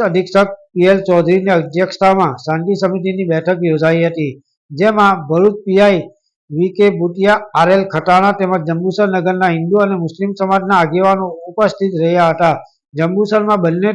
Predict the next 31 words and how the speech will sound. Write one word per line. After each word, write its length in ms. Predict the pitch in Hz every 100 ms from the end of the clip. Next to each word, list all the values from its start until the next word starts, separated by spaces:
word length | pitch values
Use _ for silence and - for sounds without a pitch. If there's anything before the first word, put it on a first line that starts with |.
| 208
તહેવારો 400 | 185 190 202 175 - - _ _ 165
એકતા 240 | 165 196 196
અને 120 | 196 160
ભાઈચારાથી 560 | 175 180 196 196 196 165
ઉજવણી 320 | 156 180 185
કરવામાં 400 | 175 170 180 185
આવે 180 | 180 175 - - _ _
તે 180 | 196 208
હેતુથી 380 | 202 196 202 202 175
જંબુસર 400 | 170 185 190 208 180
પોલીસ 260 | 175 196 180
મથક 240 | 170 190 190
ખાતે 240 | 175 185
શાંતિ 360 | 170 160 160 190
સમિતિની 460 | 185 175 180 180 170
બેઠક 260 | 151 170 156
યોજાઈ 400 | 151 143 151 156 165
હતી. 200 | 160 131 - _ _ -
જંબુસરમાં 720 | 143 165 202 208 208 208 202
કોઈ 180 | 202 - 175
અનિચ્છનીય 460 | 185 170 190 196 165
ઘટના 280 | 165 175 175
ન 20 | 202 196
બને 180 | 180 180 180 _ _ _
તે 80 | 190 208 220
માટે 240 | 202 202 202
આગેવાનોને 560 | 180 190 185 185 190 160
હાજર 260 | 160 170 190
રાખી 320 | 190 - 190 196
આ 80 | 170
મુદ્દે 200 | 180 170